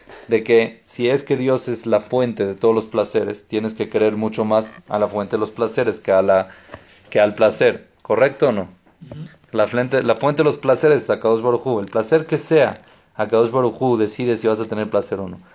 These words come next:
Speaker 1: Hay gente, por ejemplo, que puede ser de que coma comida y no, no le guste,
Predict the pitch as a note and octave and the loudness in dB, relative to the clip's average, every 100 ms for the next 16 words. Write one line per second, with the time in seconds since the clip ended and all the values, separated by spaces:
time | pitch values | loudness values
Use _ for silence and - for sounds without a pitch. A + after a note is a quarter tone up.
0 | _ _ A#2 A#2 C3 B2+ A#2 A#2 A#2+ A2 | _ _ -4 -2 -2 -2 0 0 0 -2
1 | G2 G#2 - _ _ _ A2+ - A#2+ A#2 | -2 -6 -8 _ _ _ -8 2 2 4
2 | B2 A#2+ A#2 A2+ A2 - A#2+ A#2 A2+ A2+ | 2 0 2 2 2 0 -2 -2 -4 -2
3 | A#2 A#2 A#2+ - B2 C3 D3 F3 - - | -2 0 -2 -4 -4 -2 -2 -4 -10 -16